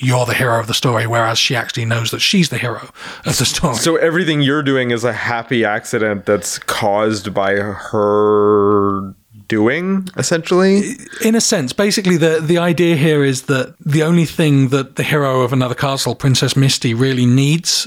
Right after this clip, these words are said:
Speaker 1: from the, the guy who thinks he's the hero is the sword. The sword is the thing that will save the day.
Speaker 2: Right.
Speaker 1: So she needs him to get through all the monsters to get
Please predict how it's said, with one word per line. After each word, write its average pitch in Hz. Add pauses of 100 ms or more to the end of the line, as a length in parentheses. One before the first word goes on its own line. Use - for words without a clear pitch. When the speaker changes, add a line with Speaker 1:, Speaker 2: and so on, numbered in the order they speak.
Speaker 1:
from 151
the, 147
the 139
guy 143
who 139
thinks 143
he's 165
the 165
hero 165 (280)
is 131
the 143
sword. 117 (260)
The 151
sword 156
is 143
the 139
thing 135
that 127
will 127
save 117
the -
day. - (160)
Speaker 2:
Right. 110
Speaker 1:
So -
she 190
needs 165
him 147
to 143
get 135
through 127
all 123
the 113
monsters 123
to -
get 123